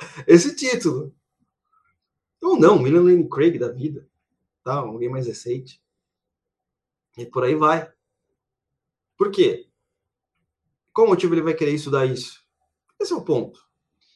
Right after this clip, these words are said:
Enquanto, por exemplo, um cristão que estuda e lê todas as coisas do ateu, é pra justamente mostrar, "Peraí, existe um erro aqui", não é? E eu preciso explicar pra, para as pessoas, porque isso tá fazendo com que elas se afastem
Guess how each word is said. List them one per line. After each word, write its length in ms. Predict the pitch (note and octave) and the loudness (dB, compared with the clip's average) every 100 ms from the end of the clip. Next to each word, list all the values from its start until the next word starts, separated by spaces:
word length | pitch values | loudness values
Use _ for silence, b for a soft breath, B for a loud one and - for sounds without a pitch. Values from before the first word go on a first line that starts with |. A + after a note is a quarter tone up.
| _ _ | _ _
Enquanto, 340 | D3+ D#3 A3 A3 | -8 -4 -4 2
por 100 | G#3+ | 2
exemplo, 320 | E3+ D#3+ F#3+ | 4 0 -4
um 80 | G#3 | -6
cristão 480 | F#3 - G3 B3 | -10 -2 -2 0
que 100 | B3+ | -4
estuda 520 | D3 - F#3+ A3+ C3 A#2+ | -8 -6 -6 -2 0 -2
e 80 | |
lê 220 | B2+ D#3 D#3 | 0 -4 -2
todas 280 | E3+ F#3+ E3 | 0 0 0
as 120 | C#3+ | -2
coisas 360 | D3+ C#3 B2 | -6 -6 -6
do 120 | A#2 A#2 | -6 -6
ateu, 560 | A2+ D3 G3+ F3 - _ _ | -4 0 0 0 -8 _ _
é 80 | D#3 | -8
pra 200 | D#3 F#3 | -4 -4
justamente 960 | E3+ A#3 B3 F3+ F#3+ C#4 D4 - - _ _ _ _ _ _ _ _ _ _ _ | -4 -10 -8 -4 -2 -4 -10 -14 -14 _ _ _ _ _ _ _ _ _ _ _
mostrar, 280 | E3 E3 F#3+ | -2 -2 -2
"Peraí, 520 | F#3 A3 G3 C3 - - | -2 -2 0 -2 -8 -6
existe 340 | C3 F3+ - | -4 -4 -2
um 100 | F#3+ | 0
erro 140 | F3+ D3+ | 0 -2
aqui", 460 | - D#3 F#3 F#3+ _ _ _ _ _ _ _ _ _ _ _ _ _ _ _ | -8 -8 -8 -10 _ _ _ _ _ _ _ _ _ _ _ _ _ _ _
não 260 | C3 A#2+ | -10 -8
é? 200 | C3+ F3+ _ _ _ _ _ _ _ _ _ _ _ _ _ | -8 -10 _ _ _ _ _ _ _ _ _ _ _ _ _
E 80 | C3+ | -8
eu 80 | D3 | -4
preciso 280 | D3+ D#3 D#3 | -4 -4 -6
explicar 340 | - D#3 D#3+ | -8 -8 -6
pra, 140 | E3 | -8
para 220 | - - G#3+ | -8 -6 -6
as 80 | |
pessoas, 520 | - F#3+ - F3+ D3+ A#2 | -8 -12 -2 0 0 -4
porque 280 | B2 - | -18 -12
isso 280 | C3 D3+ F#3 | -10 -10 -12
tá 200 | - F#3+ | -10 -10
fazendo 340 | F#3+ F3+ F#3 F#3 | -6 -2 -2 -4
com 60 | |
que 120 | - | -6
elas 240 | G3+ G3+ G3+ | -4 -4 -6
se 80 | A3+ | -8
afastem 680 | A#3 G#3 A#3 - A#2 - | -4 0 0 -2 -10 -10